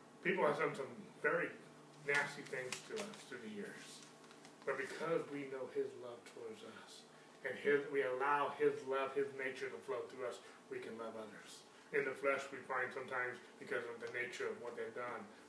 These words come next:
very hard to do. But we're not flesh and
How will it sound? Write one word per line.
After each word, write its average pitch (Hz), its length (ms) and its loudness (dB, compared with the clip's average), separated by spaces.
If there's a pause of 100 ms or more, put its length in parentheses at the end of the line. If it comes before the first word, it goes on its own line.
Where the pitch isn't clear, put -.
(240)
very 113 240 0
hard 117 240 -2
to 113 80 -8
do. 113 160 -6 (1900)
But 123 220 2
we're 120 80 0
not 113 180 -6
flesh - 460 -6 (560)
and 113 80 -12